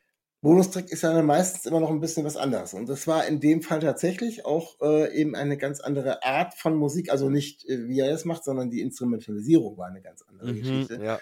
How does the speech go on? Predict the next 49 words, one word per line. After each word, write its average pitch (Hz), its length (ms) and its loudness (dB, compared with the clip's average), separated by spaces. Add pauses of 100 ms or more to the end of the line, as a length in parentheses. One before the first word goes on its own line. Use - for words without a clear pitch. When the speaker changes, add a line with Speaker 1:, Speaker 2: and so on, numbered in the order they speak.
(120)
Speaker 1:
Und, 123 400 -8
ähm, 120 260 -4 (300)
fand 147 300 0
ich, 135 100 -8
ist 143 120 -4
so 147 140 2
ein, 143 220 0 (160)
so 131 140 -10
ein - 20 -8
schöner 160 400 4
Gegenpart, 165 960 2
äh, 131 280 0 (260)
sich 143 220 -8
sowas 139 280 0
mal 131 260 0 (200)
dann 127 160 -4
auch - 180 -4
wieder 110 160 -4
pur 196 380 8
anzuhören, 170 640 4 (240)
was 143 160 -2
sich 147 140 -6
unter 139 240 2
ganz 143 260 -4
vielen 143 380 2
anderen 131 520 -2 (260)
Effekten 170 600 2
und 131 160 -2
so 143 100 -6
weiter 139 320 2
verstecken - 480 -8
könnte. 156 520 2 (400)
Ähm, 139 480 0 (260)
Speaker 2:
Ja. 120 300 -2 (120)
Speaker 1:
fand 143 200 0
ich 131 60 -6
deswegen 143 540 0
Speaker 2:
Voll 143 120 2
Speaker 1:
total, 139 360 2
Speaker 2:
cool. 104 80 -6
Speaker 1:
total 139 340 -4
klasse. 143 220 -4
Und 113 120 -6
warum 131 240 -4
habt 139 200 -6
ihr 120 80 0
das 117 160 -6
denn 107 240 -4
als, - 500 -10